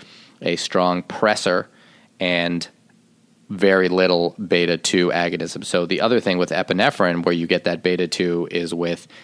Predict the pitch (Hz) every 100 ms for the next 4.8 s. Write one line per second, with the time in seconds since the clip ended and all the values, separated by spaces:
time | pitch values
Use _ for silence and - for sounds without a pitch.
0 | - - 87 82 - 95 120 - 90 87
1 | - - - - 87 85 85 82 - _
2 | 202 98 92 85 87 82 87 82 85 -
3 | 139 127 104 98 53 90 87 87 - 90
4 | 82 - - - 92 85 85 82